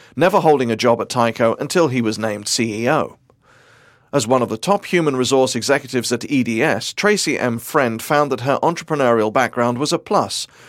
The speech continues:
when she interviewed for the job of portfolio manager for recruitment services. A graduate of the University of Florida, the thirty-five-year-old Friend had already built and sold her own internet recruitment and training company,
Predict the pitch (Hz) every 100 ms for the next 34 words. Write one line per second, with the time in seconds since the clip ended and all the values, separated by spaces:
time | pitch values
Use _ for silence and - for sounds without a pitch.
0 | - 127 135 185 170 135 113 123 - 113
1 | 113 143 151 143 - 123 110 - 190 151
2 | 107 113 113 117 123 117 123 113 - 95
3 | 101 90 - 143 113 - 60 - - _
4 | _ _ - - 117 131 131 156 156 113
5 | 123 123 113 117 120 113 110 156 156 127
6 | 117 143 - - 170 180 160 143 131 127
7 | 123 117 110 - 190 143 135 127 - 185
8 | 160 143 143 143 135 110 - 123 147 131
9 | - 151 165 147 127 127 123 120 - 190
10 | - 120 110 _ _ 139 117 - 156 170
11 | 117 - 95 87 85